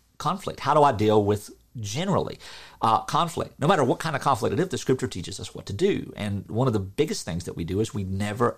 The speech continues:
ever, ever speak evil of anyone, even if it is true that they are evil. Wow. I didn't mean to say that much in the context of gossip, but beloved, I had five people ask me about gossip for just in the last two weeks. So I figured I better answer it.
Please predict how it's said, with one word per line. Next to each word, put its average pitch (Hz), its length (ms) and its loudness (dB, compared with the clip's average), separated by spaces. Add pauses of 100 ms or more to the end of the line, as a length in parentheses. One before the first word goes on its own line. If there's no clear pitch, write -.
ever, 107 480 0
ever 85 240 0
speak - 380 -6
evil 110 420 0
of 101 160 -4
anyone, 95 520 -4 (100)
even 107 400 0
if 120 220 2
it 98 100 2
is 101 120 0
true 147 280 4
that 104 140 2
they 123 120 2
are 139 80 2
evil. 220 420 -2 (1160)
Wow. - 520 -4 (280)
I 107 100 0
didn't 98 120 0
mean 107 140 0
to 98 40 4
say 104 220 -2
that 87 240 0
much 92 260 -4
in 95 60 -6
the 80 60 -4
context 92 400 -2
of 80 100 -8
gossip, 127 440 0
but 90 140 -2
beloved, 98 440 2 (240)
I - 80 -2
had 110 200 -4
five 120 320 0
people 127 320 0
ask 110 260 -4
me 104 80 0
about 90 240 2
gossip 113 420 -2
for 90 320 0
just 110 320 -2
in 95 60 -12
the 92 80 -2
last 95 300 -2
two 104 140 -4
weeks. 107 280 0
So 92 160 -4 (240)
I 123 80 0
figured 156 300 0
I 110 80 2
better 107 340 2
answer 113 380 -6
it. - 100 -10